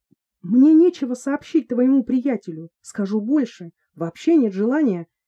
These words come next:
общаться с полицией. Если уж совсем искренне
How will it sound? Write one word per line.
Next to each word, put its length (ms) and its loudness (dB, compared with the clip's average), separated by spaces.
общаться 440 -8
с 100 -20
полицией. 640 -6
Если 280 -2
уж 120 -2
совсем 420 0
искренне 680 -8